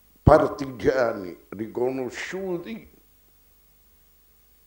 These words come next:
dal governo italiano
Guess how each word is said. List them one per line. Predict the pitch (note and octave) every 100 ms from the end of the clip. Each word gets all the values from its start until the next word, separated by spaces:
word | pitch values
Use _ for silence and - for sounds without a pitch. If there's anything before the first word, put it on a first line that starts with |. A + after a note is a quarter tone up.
| _ G#2
dal | B2 E3+ A#2+
governo | B2+ D3 E3+ F#3 E3 D3 D3 C#3 - -
italiano | B2 A#2 A#2+ A#2+ C#3 F3+ E3+ E3+ D#3+ D3+ -